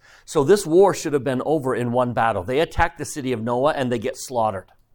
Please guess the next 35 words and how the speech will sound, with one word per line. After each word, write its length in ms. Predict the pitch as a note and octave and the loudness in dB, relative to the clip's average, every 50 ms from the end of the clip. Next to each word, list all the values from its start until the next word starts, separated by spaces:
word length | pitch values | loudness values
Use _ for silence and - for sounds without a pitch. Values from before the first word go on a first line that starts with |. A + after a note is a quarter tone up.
| _ _ _ _ _ _ _ - - | _ _ _ _ _ _ _ -8 -6
And 160 | C#3 B2 B2 | -4 -2 0
Noah 280 | B2+ C3 C#3+ D#3+ E3+ | 0 0 2 2 0
was 220 | E3 D3 C#3+ A#2 G#2 | 0 0 -2 -4 -4
the 100 | C3 A#2+ | -8 -8
weakest 460 | G#2 G#2+ C3 B2 - C3 A2+ - - | -6 -6 -6 -6 -8 -12 -14 -12 -12
city. 340 | - C3+ G2+ F#2 - _ _ _ _ _ _ _ _ _ _ _ _ _ _ _ | -10 -10 -12 -12 -14 _ _ _ _ _ _ _ _ _ _ _ _ _ _ _
So 160 | _ - - C#3+ | _ -2 -2 0
where 320 | A#2+ A#2 C3 C3 D3 D#3+ | 0 2 0 2 2 2
in 100 | F3+ F3+ | 2 2
the 80 | E3+ D#3 | 2 2
world 280 | D3+ F3+ F3+ D#3 B2 | 2 4 4 4 2
are 80 | B2+ A#2+ | 0 -2
they 140 | A#2+ A#2+ A2+ | -4 -4 -4
gonna 160 | C3 B2+ B2 | -4 -6 -4
have 240 | G#2+ C3 B2 A#2 - | -4 -4 -6 -6 -6
success? 520 | - A#2 - - - F#3 D#3 - - - | -12 -16 -18 -12 -10 -10 -10 -10 -12 -12
The 120 | - C#3 | -10 -10
war 240 | B2 A#2+ C#3 D3+ D#3 | -6 -2 0 0 0
should 260 | D3+ - - D#3+ D3 | 0 -4 -10 -8 -8
have 120 | C#3+ C3 A2 | -8 -8 -6
been 180 | C3+ B2+ B2 A#2 | -8 -8 -8 -8
over 380 | B2 B2+ B2 A2 B2+ B2+ C3+ | -8 -10 -8 -8 -6 -6 -8
in 300 | C3+ - C#3 A#2+ A#2+ A#2 | -6 -6 -8 -6 -6 -6
one 260 | A2 A#2+ B2+ C3+ C#3 C3 | -4 -4 -2 -2 -4 -4
battle. 440 | G#2+ C3 B2+ B2+ G#2+ F#2 E2+ - - - - - - - | -4 -4 -4 -4 -4 -6 -10 -12 -18 -20 -20 -20 -16 -6
Why 260 | A2+ A#2+ C3 C#3 C3+ | -2 -2 0 0 -2
wasn't 540 | B2 A2 A#2 A#2+ B2+ - D3 D3 C#3+ - D3 | -2 -2 -2 -4 -4 -4 -6 -6 -6 -4 -6
it? 380 | D#3 E3+ - - _ - - _ _ _ _ _ _ _ - _ - - - - - - - - _ - - - - - - - - - | -6 -6 -8 -12 _ -20 -20 _ _ _ _ _ _ _ -20 _ -20 -20 -20 -20 -20 -20 -20 -20 _ -20 -20 -20 -20 -20 -20 -18 -4 -4
Because 300 | B2 - C#3 B2+ G2+ G#2+ | 0 4 4 4 6 6
the 100 | B2 A#2+ | 8 8
Nephites 420 | C3 C3 A#2+ - B2 A#2+ A2+ - - | 8 8 8 6 4 4 4 4 4
opened 340 | C3 B2+ B2+ - B2 A#2+ A#2 | 2 2 4 2 0 0 0
the 60 | A2+ | 0
front 300 | - - B2+ B2 - - | 0 0 -2 -2 0 0
door. 320 | A#2 G#2+ F#2 F2 - - | 0 0 0 -2 -4 -12